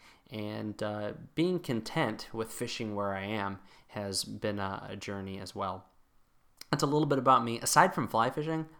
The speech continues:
I love history. I love the history of fly fishing, but I also love history in general.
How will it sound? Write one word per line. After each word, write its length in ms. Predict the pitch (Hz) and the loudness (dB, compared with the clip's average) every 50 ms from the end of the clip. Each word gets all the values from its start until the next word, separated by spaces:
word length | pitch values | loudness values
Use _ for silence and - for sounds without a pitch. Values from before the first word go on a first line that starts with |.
| - - - | -20 -14 -6
I 120 | - 117 | -2 0
love 220 | 120 110 107 101 - | 0 0 0 -2 0
history. 460 | 127 135 - - - 175 180 185 185 - - - - - | 0 0 0 0 -2 -2 -2 -4 -6 -10 -20 -20 -14 -10
I 60 | - | -10
love 100 | 104 98 | -8 -8
the 60 | 101 | -4
history 300 | - 135 156 151 - 131 | 0 0 0 0 0 -4
of 80 | 107 - | -4 0
fly 160 | - 101 98 | 0 -2 -2
fishing, 320 | - - - - 123 120 - - - - - | -2 -6 -8 -6 -6 -6 -8 -12 -20 -18 -10
but 80 | - - | -6 -2
I 20 | |
also 240 | 117 123 - - 131 | 0 0 0 0 -2
love 160 | 113 110 104 | -2 -4 -4
history 400 | - 110 104 - - - 110 104 | -4 -4 -4 -4 -6 -6 -8 -6
in 160 | 101 98 101 | -6 -6 -6
general. 400 | 98 104 101 110 110 107 110 - | -6 -6 -6 -6 -6 -6 -8 -8